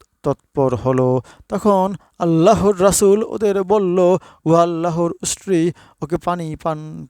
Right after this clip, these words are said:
করাতে, ওকে পান করাতে যত্নবান হও।" কিন্তু তারা তাকে মিথ্যা জেনে স্ত্রীকে হত্যা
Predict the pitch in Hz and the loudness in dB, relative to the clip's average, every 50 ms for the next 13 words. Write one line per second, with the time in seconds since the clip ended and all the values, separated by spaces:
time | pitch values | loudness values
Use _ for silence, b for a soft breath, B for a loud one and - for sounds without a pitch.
0 | _ _ - - 156 151 151 147 - 156 151 151 151 - b b b b b b | _ _ -4 -2 0 0 0 -2 -4 -4 -4 -4 -4 -8 b b b b b b
1 | - - 151 175 - - 170 170 165 156 147 - 156 151 147 135 - 143 143 151 | -8 -6 -4 -4 -2 -2 -2 -2 -2 -4 -8 -6 -4 -2 -2 -2 -4 -4 -4 -4
2 | 143 _ - 151 151 143 143 151 151 123 123 156 156 147 147 151 - b b b | -4 _ -8 -8 -6 -4 -4 -4 -4 -2 2 4 4 4 4 2 0 b b b
3 | b - 147 151 151 147 135 - 151 139 139 147 143 B B B B B - 160 | b -10 -10 -8 -10 -10 -6 -4 -2 0 0 0 -2 B B B B B -6 -4
4 | 156 143 - - 143 - - 143 139 139 143 135 b b b b 143 139 - _ | -4 -4 -4 -6 -10 -10 -8 -8 -8 -8 -8 -10 b b b b -10 -10 -10 _
5 | _ - - 127 117 139 151 143 143 143 147 139 b b b b b 175 160 - | _ -12 -10 -8 -4 -2 -2 -2 -2 -2 -4 -6 b b b b b -8 -8 -8
6 | - - - 147 135 - 147 123 113 127 - _ _ _ - 135 131 131 131 | -8 -8 -8 -8 -6 -4 -4 -2 -2 -2 -4 _ _ _ -4 -2 -2 -2 -4